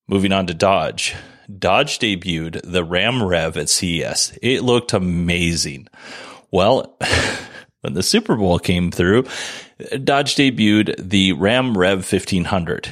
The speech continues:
It was a very funny commercial. We actually talked about it on the show. Um, my first impression of the Rev fifteen hundred is it looks like every other Dodge truck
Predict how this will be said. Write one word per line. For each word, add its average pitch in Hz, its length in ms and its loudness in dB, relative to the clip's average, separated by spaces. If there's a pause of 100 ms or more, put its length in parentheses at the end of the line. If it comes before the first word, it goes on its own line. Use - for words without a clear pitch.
It 90 140 -6
was 82 160 -2
a 80 60 0
very 78 280 0
funny 107 380 -2
commercial. 123 580 2
We 92 140 -2
actually 78 240 -4
talked 92 300 -2
about 98 220 2
it 98 80 0
on 95 100 2
the 95 60 -2
show. 123 540 2 (640)
Um, 95 640 0 (1700)
my 104 180 0
first 139 300 2
impression 113 600 2
of 98 180 0
the 95 120 6
Rev 95 300 2
fifteen 104 380 2
hundred 120 460 0
is 95 120 0
it - 120 0
looks 104 280 0
like 92 320 0
every 90 380 2
other 85 220 0
Dodge 78 420 0
truck - 380 -4